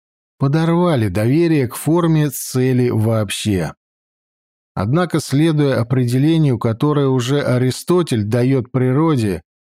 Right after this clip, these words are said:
как целесообразной деятельности, цель есть нечто непосредственное,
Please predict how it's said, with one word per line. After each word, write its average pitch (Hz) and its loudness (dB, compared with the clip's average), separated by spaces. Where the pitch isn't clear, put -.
как 117 -4
целесообразной 120 0
деятельности, 104 -2
цель 180 0
есть 151 0
нечто 123 -2
непосредственное, 117 -2